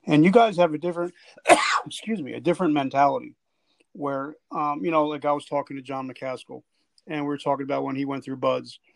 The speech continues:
you know, and you think it's the P T guy, the P T stud that's gonna make it through it. <clears throat> And it's the guy that looks like an accountant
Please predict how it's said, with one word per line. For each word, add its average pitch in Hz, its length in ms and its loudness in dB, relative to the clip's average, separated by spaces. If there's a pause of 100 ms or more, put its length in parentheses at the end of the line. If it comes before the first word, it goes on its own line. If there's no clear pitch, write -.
(260)
you 160 80 -4
know, 156 180 2
and 180 200 -4
you 170 80 -6
think 208 220 -2
it's 180 100 -4
the 160 100 -2
P 190 240 -2
T 202 220 -6
guy, 151 420 4 (340)
the 139 100 -8
P 180 180 -6
T 156 160 -8
stud 139 380 -6 (920)
that's 131 180 -4
gonna 127 200 -2
make 147 240 2
it 143 80 2
through 135 260 -2
it. - 120 -8 (680)
<clears throat> - 160 0
And 180 200 4
it's 156 100 0
the 156 100 2
guy 170 180 6
that 160 100 0
looks 151 180 -4
like 151 140 -4
an 135 100 -12
accountant 139 500 -10